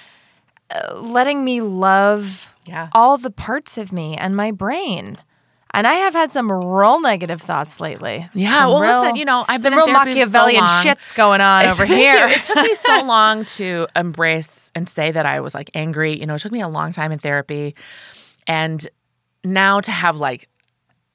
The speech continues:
Speaker 2: I know for me the benefits of acknowledging anger.
Speaker 1: Yeah.
Speaker 2: Um,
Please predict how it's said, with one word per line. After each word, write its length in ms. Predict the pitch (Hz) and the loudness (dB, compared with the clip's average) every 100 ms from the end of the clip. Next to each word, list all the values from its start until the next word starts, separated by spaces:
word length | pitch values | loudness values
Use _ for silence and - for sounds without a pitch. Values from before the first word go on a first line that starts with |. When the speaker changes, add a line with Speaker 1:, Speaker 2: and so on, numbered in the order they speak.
| _ _ | _ _
Speaker 2:
I 280 | 214 240 247 | 2 2 2
know 160 | 185 | 0
for 180 | 170 147 | -2 -4
me 300 | 147 156 156 | -4 -6 -6
the 100 | 147 | -4
benefits 460 | 147 143 135 131 - | -6 -6 -8 -10 -10
of 80 | 139 | -10
acknowledging 500 | 147 127 131 131 131 | -10 -10 -10 -12 -14
anger. 380 | - - - 233 | -14 -12 -10 -8
Speaker 1:
Yeah. 520 | 202 190 185 180 175 | -6 -4 -4 -6 -8
Speaker 2:
Um, 400 | 160 151 160 165 | -8 -8 -8 -12